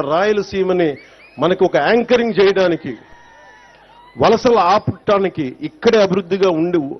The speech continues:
అభివృద్ధి వచ్చేలాగా స్కిల్ డెవలప్‌మెంట్ యూనివర్సిటీని మనం ఎట్లా చేయాలి, నాకు దానికి, ఆ, ఇది తెలియదు, కానీ దాన్ని, ఈ పథకాన్ని మటుకు, ఈ, ఈ ఆలోచనని ముందుకు తీసుకెళ్తాం. దీన్ని మీకు ఆ మాట నేను ఇస్తాను. అలాగే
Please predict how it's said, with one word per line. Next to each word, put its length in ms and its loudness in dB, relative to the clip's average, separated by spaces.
అభివృద్ధి 320 0
వచ్చేలాగా 560 0
స్కిల్ 340 -2
డెవలప్‌మెంట్ 440 0
యూనివర్సిటీని 720 0
మనం 140 0
ఎట్లా 180 0
చేయాలి, 380 2
నాకు 200 -2
దానికి, 300 -2
ఆ, 340 -4
ఇది 200 -2
తెలియదు, 320 0
కానీ 140 -4
దాన్ని, 240 0
ఈ 40 0
పథకాన్ని 480 0
మటుకు, 300 -4
ఈ, 20 4
ఈ 20 4
ఆలోచనని 540 0
ముందుకు 280 0
తీసుకెళ్తాం. 500 -2
దీన్ని 160 -8
మీకు 140 0
ఆ 160 0
మాట 100 0
నేను 160 -4
ఇస్తాను. 280 -20
అలాగే 420 2